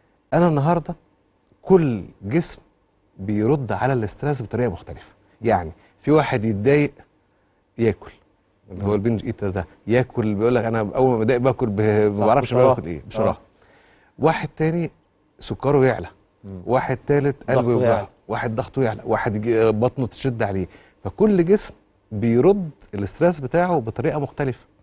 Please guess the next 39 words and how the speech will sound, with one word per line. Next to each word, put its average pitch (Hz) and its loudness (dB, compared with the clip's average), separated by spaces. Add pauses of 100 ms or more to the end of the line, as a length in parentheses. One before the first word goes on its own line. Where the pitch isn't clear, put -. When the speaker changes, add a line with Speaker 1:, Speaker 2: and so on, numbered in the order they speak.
(220)
Speaker 2:
طب 110 -6
معلش 123 0
بس - -10
نروح 135 -6
لحالات 139 -4
اكستريم 139 -4
شوية 120 0
سمعت 131 -6
عنها 120 -4
قبل 104 -6
كده. 101 -8
Speaker 1:
مهم. 98 -2
Speaker 2:
هل 139 2
ممكن 170 0
واحد 135 0 (180)
يبقى 120 -8
بسبب 165 -2
الضغط 131 -2
النفسي 131 -4
يصحى 127 -10
من 113 -6
النوم 120 -2
يلاقي 117 -2 (100)
في 131 -12
حتة 127 -6
جزء 127 0
في 113 -8
ج-، 117 0
في 113 -4
جسمه 131 -4
وا-، 117 0
وارم 131 4
مثلا، 139 -6 (320)
عنده 131 0
تيبس 131 2
في - -2
عضلاته، 113 2 (320)
عنده 127 0
التهاب 127 2